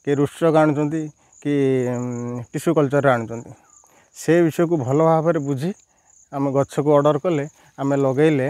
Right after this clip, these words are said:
ଆମର ଗଛ ସକ୍ସେସ୍ ହେବ। ତେଣୁ ଆମେମାନେ ଯଦି ସେଉ ଗଛଟି କିଣିବାକୁ ଯିବା, ଯଦି ଏଇଭଳି ଭାବେ ଭଲ ଭାବରେ ବୁଝିକି, ମା-, ଆମେ ଯେଉଁ ଜାଗାରୁ କିଣନ୍ତୁ, ସେ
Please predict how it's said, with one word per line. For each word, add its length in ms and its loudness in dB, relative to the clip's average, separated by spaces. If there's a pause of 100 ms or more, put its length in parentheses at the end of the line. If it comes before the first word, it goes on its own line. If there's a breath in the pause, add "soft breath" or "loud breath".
(160)
ଆମର 200 -4
ଗଛ 200 -4
ସକ୍ସେସ୍ 480 -10
ହେବ। 120 -12 (360)
ତେଣୁ 180 6
ଆମେମାନେ 540 4
ଯଦି 300 0 (260)
ସେଉ 240 -2
ଗଛଟି 320 -4
କିଣିବାକୁ 560 0 (240)
ଯିବା, 260 0 (300 soft breath)
ଯଦି 200 -4
ଏଇଭଳି 340 4
ଭାବେ 220 2
ଭଲ 280 0
ଭାବରେ 340 0
ବୁଝିକି, 520 -2 (440 soft breath)
ମା-, 220 -6
ଆମେ 140 2
ଯେଉଁ 260 4
ଜାଗାରୁ 320 2
କିଣନ୍ତୁ, 340 -2 (300 soft breath)
ସେ 100 -8